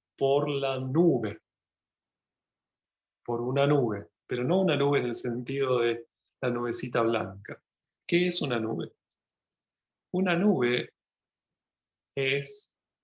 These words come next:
toda la atmósfera. No hay muchas nubes, hay una única nube. Los límites de la parte blanquecina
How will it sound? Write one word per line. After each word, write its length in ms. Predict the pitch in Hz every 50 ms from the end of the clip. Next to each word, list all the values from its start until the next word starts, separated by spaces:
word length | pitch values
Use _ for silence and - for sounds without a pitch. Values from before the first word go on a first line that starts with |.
| _ _ _ _ _ _ _ _ _
toda 600 | - 147 139 147 147 143 143 139 135 139 139 - 139
la 200 | 127 120 - 151
atmósfera. 720 | - - - - 117 113 101 - - - - - - - - _ _ _ _ _ _ _ _ _ _ _ _ _ _ _ _ _ _ _ _ _ _ _ _ _ _ _ _ _ _ _ _ _ _ _ _ _ _ -
No 180 | 143 156 180 185
hay 160 | 175 160 139
muchas 640 | 123 123 127 127 120 123 - 120 107 - - - 120
nubes, 440 | 117 113 110 110 123 135 139 - 135
hay 100 | 131 139
una 220 | 147 143 139 127
única 440 | 127 139 143 139 135 123 117 - 113
nube. 440 | 104 98 101 101 110 - 76 - - _ _ _ _ _ _ _ _ _ _ _ _ _ _ _ _ _ _ _ _ _ _ _ _ _ _ _ _ _ _ _ _ _ _ -
Los 220 | 135 135 120 135
límites 720 | 151 175 208 214 214 175 - - 147 147 143 - - - -
de 160 | 135 127 127
la 140 | 123 123 123
parte 300 | 156 165 165 160 156 135
blanquecina 1080 | 127 123 120 117 117 113 - 127 117 - - 180 175 160 131 120 117 117 123 143 151